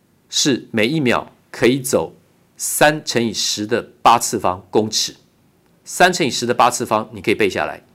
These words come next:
三乘以十的八次方公尺，后面是 meter，公尺是一百公分，对不对？三乘以十的八次方公尺就是等于三十万公里。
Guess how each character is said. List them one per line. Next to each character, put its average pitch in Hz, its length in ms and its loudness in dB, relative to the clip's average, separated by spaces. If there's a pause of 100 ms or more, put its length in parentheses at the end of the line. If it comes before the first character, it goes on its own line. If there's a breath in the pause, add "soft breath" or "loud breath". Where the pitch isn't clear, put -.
(140)
三 160 260 2
乘 156 140 0
以 110 40 2
十 113 180 -4
的 120 60 2
八 120 200 4
次 120 160 -2
方 113 220 -2
公 151 280 2
尺， - 400 2 (100)
后 139 140 -4
面 135 120 -2
是 123 80 -4
meter， 123 340 -4 (460)
公 165 120 4
尺 165 140 -2
是 139 100 -4
一 143 80 -4
百 95 140 0
公 104 160 -6
分， 104 200 0
对 123 120 0
不 123 80 4
对？ - 140 -6 (400 loud breath)
三 190 280 4
乘 175 160 0
以 120 40 2
十 123 200 -2
的 123 80 4
八 127 240 6
次 135 160 0
方 120 160 2
公 123 160 0
尺 101 320 -6
就 - 140 -4
是 117 160 -2
等 104 240 0
于 95 400 -8 (160)
三 147 400 0
十 104 380 -6
万 117 360 2
公 107 220 0
里。 - 220 -12